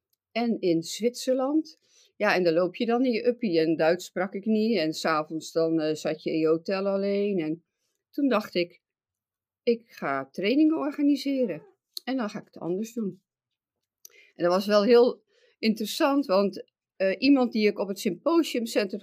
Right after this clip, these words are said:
Riding in Amerika ontmoette, die stuurde mij een e-mail, want dat bestond al wel. En die zei, "Ik ga naar Duitsland, een,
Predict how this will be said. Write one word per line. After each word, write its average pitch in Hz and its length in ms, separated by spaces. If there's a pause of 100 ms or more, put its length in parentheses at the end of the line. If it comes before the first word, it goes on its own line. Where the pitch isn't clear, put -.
Riding 196 180
in 190 80
Amerika 208 460
ontmoette, 214 580 (560)
die 185 460 (120)
stuurde 233 380
mij 180 260
een 175 140
e-mail, 254 480
want 180 180
dat 185 160
bestond 208 440
al 165 160
wel. 226 400 (320)
En 226 120
die 254 100
zei, 214 220
"Ik 220 220
ga 196 140
naar 175 220
Duitsland, 196 760
een, 175 260